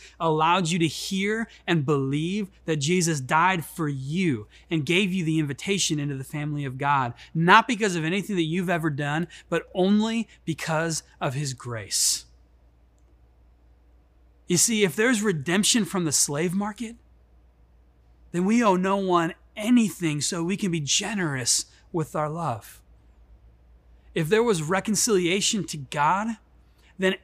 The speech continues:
every wall of hostility that we've put up between us and people can be destroyed, and we can love ferociously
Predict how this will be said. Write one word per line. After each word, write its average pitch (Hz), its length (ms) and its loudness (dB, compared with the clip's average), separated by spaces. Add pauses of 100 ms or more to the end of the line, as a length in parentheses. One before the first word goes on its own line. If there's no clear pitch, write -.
(100)
every 233 520 2
wall 196 280 4
of 170 80 -2
hostility 185 560 0
that 156 120 -4
we've 156 220 -4
put 180 220 -6
up 160 160 -4
between 165 340 -4
us 165 180 -2
and 151 100 -8
people 170 300 -8
can 156 160 -6
be 147 100 -6
destroyed, 156 680 -8 (380)
and 175 120 0
we 185 60 0
can 180 200 -2
love 185 320 0 (140)
ferociously 180 1160 2